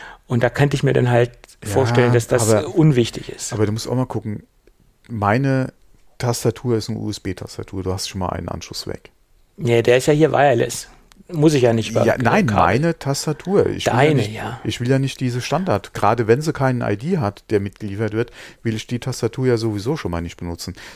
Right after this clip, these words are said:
Speaker 2: Dann, wie gesagt, hab ich meine eigene Tastatur, ja, die ich nutzen will, äh, die ich anschließen würde. U S B, Peng, ein Anschluss weg.
Speaker 1: Ja, ja.
Speaker 2: Äh, du willst vielleicht noch einen Card Reader anschließen, Peng, der zweite weg.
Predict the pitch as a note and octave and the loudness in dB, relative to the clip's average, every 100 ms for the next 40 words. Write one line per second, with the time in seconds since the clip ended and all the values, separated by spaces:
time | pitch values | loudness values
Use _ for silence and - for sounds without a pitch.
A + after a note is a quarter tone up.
0 | - G2 G#2+ A2 A2 G#2 A2 - A2+ - | -6 -4 -4 -4 -6 -4 -4 -4 -6 -6
1 | - A#2 A2 G2+ G2 G#2+ A2 G2+ - F2 | -8 -4 -2 0 0 0 -4 -6 -6 -8
2 | - B2+ F#3 A3 _ B2 C#3 - A#2+ B2 | -6 -4 -4 -8 _ -8 -8 -6 -8 -8
3 | - - - - A#2 - G2 G2+ F3 B3+ | -10 -14 -12 -4 -4 -4 -4 -2 -2 -6
4 | _ _ _ - A2+ A2 A2+ - G#2+ - | _ _ _ -8 -6 -4 -4 -4 -6 -6
5 | A2+ G#2+ G2 C3+ F#3+ A3 _ _ _ _ | -6 -4 -2 -2 -2 -8 _ _ _ _
6 | _ _ _ A2+ A2 - A2 D3+ F#3 _ | _ _ _ -2 -2 -2 -2 -2 -4 _
7 | _ - C3+ D#3+ - G#2 G2+ F2+ - - | _ -2 0 -2 -4 -6 -4 -10 -10 -10
8 | - - _ _ _ _ _ - A#2 A#2+ | -8 -10 _ _ _ _ _ -4 2 4
9 | F#2+ G2 G#2 A#2+ - A#2 A#2 A#2 A2+ G#2+ | 4 2 0 -2 -2 0 2 2 0 0
10 | A#2+ - D3 C#3+ C#3+ - D3+ D3+ E3+ E3+ | -2 -2 -2 -2 -4 -8 -8 -6 -6 -10
11 | _ _ _ - G#2+ A#2+ C#3 A2+ - C#3 | _ _ _ -4 -2 0 0 -4 -4 -8
12 | E3 F2+ F2 | -4 0 0